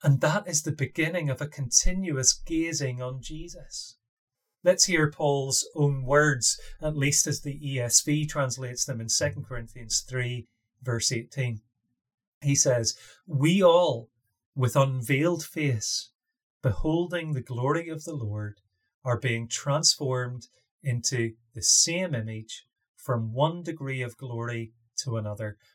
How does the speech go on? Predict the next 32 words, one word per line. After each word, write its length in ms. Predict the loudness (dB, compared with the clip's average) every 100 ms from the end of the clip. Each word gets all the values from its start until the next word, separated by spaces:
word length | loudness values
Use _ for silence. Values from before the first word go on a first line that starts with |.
| _
for 180 | -4 -2
this 300 | 0 2 0
comes 420 | 0 -2 0 -4
from 280 | -4 -4 -4
the 100 | -6
Lord, 640 | -2 -2 -2 -4 -12 _ _ _ _ -8
who 120 | -4
is 180 | -2 -2
the 80 | -2
Spirit." 440 | -2 -2 -6 -8 _ _ _ _ _ _ _ _ _ _ _ _ _ _ _ _ _ 2
Paul's 320 | 6 6 4
describing 640 | 4 4 6 4 4 -2
a 60 | -4
progressive 920 | -6 -6 -4 0 2 4 4 2 -2
change 880 | -6 -4 -4 -4 -4 -4 -6 -10 -14 _ _ _
into 400 | 4 6 6 2
the 200 | 0 -2
image 300 | -2 -4 -6
of 100 | -8
Jesus 680 | -8 -8 -8 -8 -6 -8 -10 _ _ -6
as 280 | 0 2 2
we 200 | 0 -2 -4
gaze 460 | -4 -2 -2 -2
on 220 | -2 -4 -8 -2
him, 360 | 0 0 -2 -10 _ _ _ _ _ _ _ _ _ _
a 80 | -4
transformation 920 | 2 4 4 2 -2 -2 -4 -6 -6
that 140 | -8 -4
the 60 |
Spirit 580 | 0 2 2 0 0 -8
brings 320 | -10 -8 -8
about. 360 | -4 -4 -4